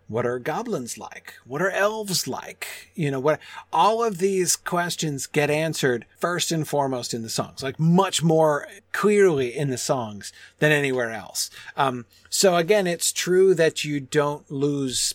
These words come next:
plot if you skip the, uh, the songs, but there's a great deal that is going on,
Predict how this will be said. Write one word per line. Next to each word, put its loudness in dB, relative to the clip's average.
plot -2
if 0
you -4
skip -2
the, -6
uh, -6
the -12
songs, -8
but 0
there's 4
a 2
great -6
deal 2
that 0
is -6
going -4
on, -6